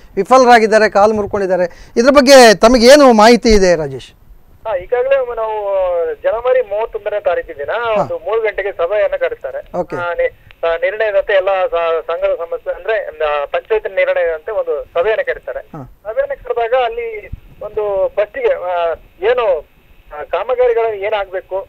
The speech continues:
Speaker 2: ಮತ್ತೆ ಪಂಚಾಯತ್ನಲ್ಲಿ ಏನು ಬಜೆಟ್ಗಳಿದೆ, ಅದ್ರ ಬಗ್ಗೆ ಚರ್ಚೆ ಆಗ್ಬೇಕಿದ್ರೆ ಮೊದ್ಲೇ,
Speaker 1: ಓಕೆ.
Speaker 2: ಆ, ಶಿ-, ಶಿವನ, ಶಿವ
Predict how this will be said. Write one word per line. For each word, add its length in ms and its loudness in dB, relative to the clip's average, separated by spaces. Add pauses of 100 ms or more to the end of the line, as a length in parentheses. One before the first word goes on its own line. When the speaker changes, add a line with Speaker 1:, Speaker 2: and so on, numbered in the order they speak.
(120)
Speaker 2:
ಮತ್ತೆ 260 -2
ಪಂಚಾಯತ್ನಲ್ಲಿ 520 -2
ಏನು 460 -4
ಬಜೆಟ್ಗಳಿದೆ, 640 -2
ಅದ್ರ 340 -8
ಬಗ್ಗೆ 280 -4 (340)
ಚರ್ಚೆ 260 -4
ಆಗ್ಬೇಕಿದ್ರೆ 440 -6
ಮೊದ್ಲೇ, 560 -4
Speaker 1:
ಓಕೆ. 220 -4 (420)
Speaker 2:
ಆ, 300 -4
ಶಿ-, 380 -2
ಶಿವನ, 520 0
ಶಿವ 120 -2